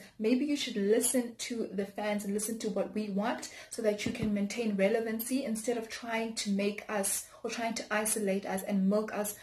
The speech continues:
for every single penny that you can find. Because this is what they're doing. They obviously are ru-, running low on funds.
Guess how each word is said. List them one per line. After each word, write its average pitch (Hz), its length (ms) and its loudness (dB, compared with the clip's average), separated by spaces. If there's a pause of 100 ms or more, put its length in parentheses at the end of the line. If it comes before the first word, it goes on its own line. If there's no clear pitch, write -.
(220)
for - 260 2
every 220 540 2 (220)
single 220 520 4
penny 214 440 0
that 190 220 0
you - 60 -4
can 196 240 -2
find. 190 520 -4 (220)
Because 247 220 2
this 240 160 2
is 240 100 -2
what 220 160 -2
they're 202 140 2
doing. 240 460 0
They 208 100 2
obviously 240 500 0
are 196 220 2
ru-, 196 480 -2
running 196 280 4
low 190 160 4
on 190 160 -4
funds. 185 540 -6